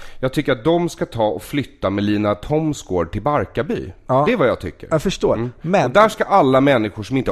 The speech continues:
Speaker 1: orkar ta det ansvaret bo.
Speaker 2: Men jag fattar det.
Speaker 1: Barkarby.
Speaker 2: Jag fattar det.
Speaker 1: Outleten.
Speaker 2: Jag fattar det.
Speaker 1: Ja.
Speaker 2: Men problemet är
Speaker 1: De
Speaker 2: ju
Speaker 1: får
Speaker 2: bara
Speaker 1: inte handla på Acne-butiken, de får bara handla på Gant.
Speaker 2: Jag förstår.
Speaker 1: Mm.
Speaker 2: Problemet är bara att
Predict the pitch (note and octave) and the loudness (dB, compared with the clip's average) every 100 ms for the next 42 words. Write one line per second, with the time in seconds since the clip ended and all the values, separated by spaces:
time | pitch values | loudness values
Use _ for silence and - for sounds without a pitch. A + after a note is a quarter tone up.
0 | - D3 G2+ E2+ G#2+ F#2+ G2 F2+ F#2 A2 | 0 2 2 0 -4 -2 -2 0 0 -2
1 | G2 - F#2 - A#3+ - - - D#3+ F3+ | -2 -2 -2 0 -2 -2 -8 -4 0 0
2 | G3+ F3+ D3+ A2+ - F#3 G#2+ - G#2+ G#2 | 0 0 0 2 4 4 2 -4 -4 -2
3 | G#3 - - - E3 E3 F#3 - C3 C3+ | -4 -6 -14 -2 0 2 0 0 2 4
4 | G3 G#3 - F#2+ - - - - - E3+ | 4 2 -6 -10 -10 -16 -16 -16 -4 -2
5 | B2+ E3 A#2+ G2 G#2 C3 D#3 - D#3 G3 | 0 0 0 2 0 0 -2 0 4 4
6 | G#3 - B2+ C#3 F#3+ F#3 G#3 F3 D#3 D#3 | 2 2 2 2 4 4 6 6 4 4
7 | D#3+ - A#2+ A2+ E3+ E3 F2+ F#2 B2 - | 2 0 -6 -2 -2 -2 -4 -6 -6 0
8 | E3 B2+ B2+ B2+ C#3 A2 G2+ G2 F#2+ - | 4 4 4 2 0 0 0 0 -2 -8
9 | A2 F#2 F#2 C3+ E2+ D#2 - - - - | -6 -4 -2 -2 -4 -8 -16 -20 -10 -4
10 | C3 D#3 - A2+ - A#2 A#2 - - D#3 | -4 -4 -4 -6 -2 -4 -4 -8 -4 0
11 | D3+ G3 F#3+ E3 B2+ A#2 - | 2 2 2 2 4 2 0